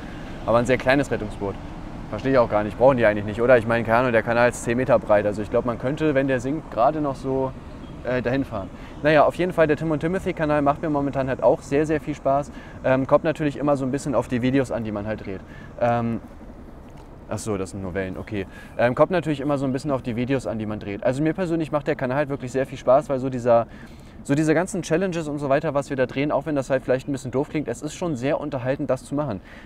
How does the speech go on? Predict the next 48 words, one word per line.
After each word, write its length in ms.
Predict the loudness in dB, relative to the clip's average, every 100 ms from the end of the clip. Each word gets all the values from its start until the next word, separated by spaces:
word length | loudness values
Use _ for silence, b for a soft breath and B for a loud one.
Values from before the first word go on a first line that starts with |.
| B
Ich 100 | -2
meine, 140 | 0
ich 80 | 2
habe 160 | 0 0
ja 20 |
früher 300 | 0 0 0
genau 220 | 2 0
diese 340 | -2 -2 0 2
Art 160 | 0
von 160 | -2 -6
Content 340 | -4 -4 -4
immer 160 | -2 -2
kritisiert, 500 | -2 -6 -4 -2 -4 B B B
aber 220 | 2 4
ich 100 | 2
muss 140 | 0 2
sagen, 260 | 2 2
dass 200 | 0 -2
ich 80 | -4
das 220 | -6 -4
wirklich 340 | -4 -4 -8 -8
eigentlich 440 | -6 -4 -4 -8
sehr 180 | -4 -4 -2
cool 140 | -6 -6
finde 260 | -6 -6
zu 140 | -6 -8
machen. 280 | -8 -8
So, 80 | -8
und 60 | -6
da 60 |
kommt, 220 | 0 -2 0
wie 80 |
gesagt, 260 | -2 0 0
immer 120 | 0
auf 100 | -2
die 140 | -2 -4
Umsetzung 500 | 0 0 0 -2 -2
an 180 | 0
und 140 | 0 -2
wie 80 | -2
man 160 | 0
was 160 | 0 -2
macht 160 | -6
und 120 | -6 -6
so 120 | 0
weiter, 240 | 2 2
keine 240 | -4 -8 -6
Frage. 380 | -4 0 -2